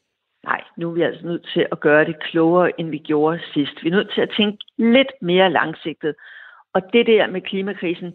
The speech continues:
det er vist nok kommet for at blive. Mon ikke, vi skulle tage og tænke det ind i det. Altså, man ser mange af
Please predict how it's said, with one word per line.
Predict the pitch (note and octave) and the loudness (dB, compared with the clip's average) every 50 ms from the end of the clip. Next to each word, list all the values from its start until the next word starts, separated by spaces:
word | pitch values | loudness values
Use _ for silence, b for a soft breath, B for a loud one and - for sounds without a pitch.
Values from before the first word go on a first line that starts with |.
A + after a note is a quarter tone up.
| - | -2
det | - F#3 | 0 0
er | F#3 | 2
vist | F3+ F3+ F#3 - | 0 -2 -2 -2
nok | D#3 D#3+ - - | -4 -4 -2 -2
kommet | - D#3 C#3+ D#3+ E3+ E3 - | 0 0 0 0 -2 -4 -2
for | D3+ C3+ - | -2 -2 -2
at | - | -2
blive. | - - C#3+ D3 D3 D#3+ D#3+ D#3+ B B B B B - | -4 -4 -4 -2 0 -2 -2 -4 B B B B B -4
Mon | F3 E3+ F3+ F#3 | 0 2 4 4
ikke, | G3 F#3+ F#3+ | 4 2 2
vi | F3 | -2
skulle | D#3+ - - E3+ - - | -2 -2 -4 -8 -4 0
tage | E3+ - | 0 0
og | - - - | 0 0 0
tænke | - D3+ D#3 - - | -2 -2 -2 0 0
det | E3 | 0
ind | D3 - E3 E3 C3 - | 2 2 0 0 -2 -2
i | D3+ C#3+ C3+ | -2 -2 -2
det. | - D#3 B B B B B B B B B - | -2 -4 B B B B B B B B B 2
Altså, | E3+ E3+ E3 E3+ F3+ E3 | 2 2 2 2 0 2
man | E3+ E3+ D3 - - - | 2 0 -2 -2 0 2
ser | A#3+ A#3 G#3 F3 | 4 4 4 4
mange | F3+ E3 C#3 D#3+ G3 G#3+ A3 A3 - - | 4 2 2 2 2 0 -4 -8 -8 -8
af | - F3+ E3 D3+ | -8 -8 -8 -8